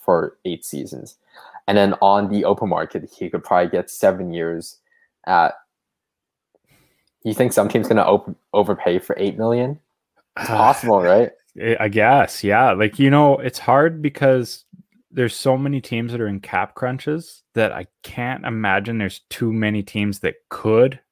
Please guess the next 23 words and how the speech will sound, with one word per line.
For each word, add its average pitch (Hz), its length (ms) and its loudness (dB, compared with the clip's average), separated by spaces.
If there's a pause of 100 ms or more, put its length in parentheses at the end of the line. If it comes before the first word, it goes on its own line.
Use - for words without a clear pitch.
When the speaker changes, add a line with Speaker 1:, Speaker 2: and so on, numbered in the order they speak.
Speaker 2:
realistically 107 840 -2
give 107 340 0
him 98 500 -2
both 104 400 2 (140)
a, 95 480 -2 (560)
like, 90 140 -4
a 101 60 -6
contending 101 880 -2 (120)
opportunity 107 840 -2 (180)
like - 140 -2
he 98 120 -6
has 92 300 -2
in 107 100 -6
Colorado, 107 680 0
which 101 200 -2
may 110 180 2
factor 107 440 0
into 98 180 -2
this 92 260 -6
as 80 140 -16
well. - 380 -2 (180)
You - 220 -14
know, 85 240 -10